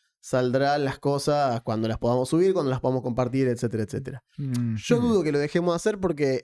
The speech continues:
Speaker 1: de Spotify depende la distribución en otros lados,
Speaker 2: Sí, las
Speaker 1: que es lo
Speaker 2: otras
Speaker 1: que me
Speaker 2: plataformas
Speaker 1: importa.
Speaker 2: levantan de ahí.
Speaker 1: Pero es cierto que es medio una cagada que vos lo sentís como una injusticia de, "Che, loco, ¿por qué no pasa esto?". Así que bueno, esto principalmente que sirva, eh, como guía para los que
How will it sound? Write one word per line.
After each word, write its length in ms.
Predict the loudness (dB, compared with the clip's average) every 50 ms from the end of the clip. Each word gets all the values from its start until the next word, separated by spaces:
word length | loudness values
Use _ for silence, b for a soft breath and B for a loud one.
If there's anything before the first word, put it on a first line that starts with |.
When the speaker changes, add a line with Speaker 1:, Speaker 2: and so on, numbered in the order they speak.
| -4
Speaker 1:
de 100 | -4 -4 -4
Spotify 400 | 0 0 0 0 0 0 0 0
depende 360 | 0 2 0 0 0 2 0
la 60 | 0
distribución 500 | 0 0 0 0 0 0 2 0 0 0
en 60 | 0
otros 240 | -2 -2 -2 0 2
lados, 480 | 2 2 2 2 0 -2 -4 -6 -10 _ _
Speaker 2:
Sí, 340 | -4 -2 0 0 2 2 2
las 100 | 2 4
Speaker 1:
que 60 | 4
es 60 | 6
lo 60 | 6 6
Speaker 2:
otras 40 | 6 6
Speaker 1:
que 60 | 4 4
me 60 | 4
Speaker 2:
plataformas 320 | 4 6 6 6 6 4
Speaker 1:
importa. 120 | 4 4 4
Speaker 2:
levantan 380 | 4 4 0 0 0 0 0
de 60 | 0
ahí. 460 | 0 0 0 0 0 0 0 -2 -2 -4 -6 _ _ -6 0
Speaker 1:
Pero 180 | 0 2 2
es 80 | 2 2
cierto 240 | 0 0 2 2 0
que 60 | 0
es 60 | 0 0
medio 320 | 0 0 2 2 2 2
una 180 | 2 0 0 0
cagada 440 | 0 0 0 0 0 0 0 0
que 80 | 0 0
vos 180 | 2 2 2 2
lo 80 | 2
sentís 300 | 0 0 0 0 -2 0
como 160 | 0 0 0
una 100 | 2 0
injusticia 520 | 0 0 -2 -2 -2 0 -2 0 0 0 0
de, 60 | 0
"Che, 120 | 0 0 0
loco, 320 | 2 0 0 -2 -6 -6 _
¿por 140 | -10 -10 -6
qué 140 | -4 -2 -2
no 120 | -2 -2 -2
pasa 200 | -4 -6 -6 -8
esto?". 160 | -10 -8 -10
Así 120 | -6 -2 0
que 60 | 0
bueno, 240 | 0 0 -2 -4 -8 b b b b b b b b -4
esto 200 | 0 0 0 2
principalmente 800 | 2 0 2 0 2 0 2 2 2 0 2 2 0 -2 0
que 160 | 0 -2 -2
sirva, 680 | 0 0 0 0 2 2 2 0 0 -2 -4 -6 -10 _ -6
eh, 320 | -4 -2 -2 -2 -2 -4 -4
como 440 | -2 -2 0 0 0 0 0 0 -2
guía 500 | -2 -2 0 0 2 2 0 -2 -4 -2
para 280 | 0 0 2 2 2
los 260 | 2 2 0 0 -2 -2
que 380 | -2 0 0 0 -2 -4 -10